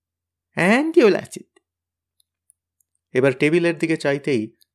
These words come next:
চোখের নিমেষে তিনটি খালি বোতল স্বচ্ছ তরল পদার্থে কানা অবধি ভরে উঠল। চি চিং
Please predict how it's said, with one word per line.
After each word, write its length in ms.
চোখের 640
নিমেষে 540
তিনটি 460
খালি 380
বোতল 440
স্বচ্ছ 540
তরল 460
পদার্থে 680
কানা 360
অবধি 360
ভরে 300
উঠল। 360
চি 360
চিং 400